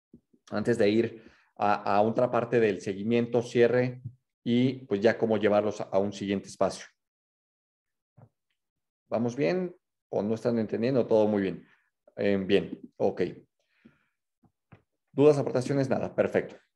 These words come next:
Eh, seguimos. Mucha resistencia en los cierres. Probablemente ahí con un tema de postura se puede ir corrigiendo o teniendo las palabras,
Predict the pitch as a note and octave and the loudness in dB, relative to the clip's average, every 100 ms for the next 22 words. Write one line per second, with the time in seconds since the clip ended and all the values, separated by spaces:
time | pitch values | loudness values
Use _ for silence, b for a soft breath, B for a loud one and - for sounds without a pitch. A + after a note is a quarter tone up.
0 | - G2+ G2+ G2 - - G#2+ G2+ F#2+ G#2+ | -8 0 2 2 0 -4 -2 0 -2 -2
1 | C#3+ E3 D3 - - C3+ C3 C#3 A#2 - | 0 2 2 -2 -2 0 0 0 0 2
2 | G#2 F#2 - A2 A#2 C3 B2 B2 B2 A#2 | 0 0 0 2 4 2 2 2 0 -2
3 | A#2+ A#2 A2+ - - A2+ G#2+ A2+ A2 G#2+ | -2 -2 -2 -6 -4 -2 -2 -2 -2 -2
4 | A2+ G#2+ G2 B2 C3 A#2+ - C3+ C#3+ A#2 | -2 -6 -2 0 4 2 4 0 2 0
5 | A2+ A#2 A2 - G#2 G2+ G#2 G2+ - | 0 2 0 -2 -2 0 0 -2 -6